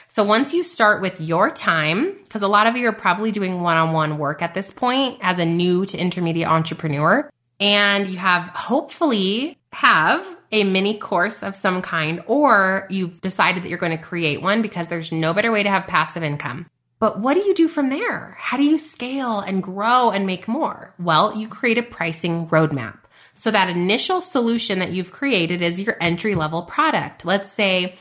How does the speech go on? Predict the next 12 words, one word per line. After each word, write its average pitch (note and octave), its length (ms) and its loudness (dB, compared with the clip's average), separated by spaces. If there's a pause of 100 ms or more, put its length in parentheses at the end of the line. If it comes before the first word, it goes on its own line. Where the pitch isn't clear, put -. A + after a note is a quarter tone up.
(200)
for G#4 180 2
the G#4+ 80 0
masses, C4 920 2
I A3 180 2
typically A#3 800 -4
have G3+ 320 2
my G3 100 0
clients F3+ 500 -6
price D#3+ 380 -6
out D#3+ 260 6
at F3 240 -2
forty-seven, F3+ 960 0